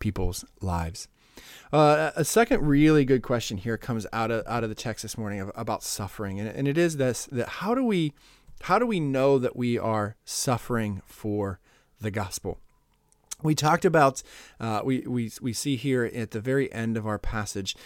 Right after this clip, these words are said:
uh, this morning, uh, that, that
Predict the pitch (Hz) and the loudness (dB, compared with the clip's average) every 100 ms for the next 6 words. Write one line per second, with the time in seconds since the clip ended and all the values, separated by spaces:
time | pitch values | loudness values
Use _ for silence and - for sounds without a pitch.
0 | - _ - 98 113 113 - - 117 117 | -20 _ -10 -10 -6 -4 -4 -2 0 0
1 | 107 101 - - - - 107 110 110 117 | -2 -4 -8 -20 -20 -12 -8 -6 -4 -2
2 | 117 - 117 107 101 | -4 -6 -8 -6 -6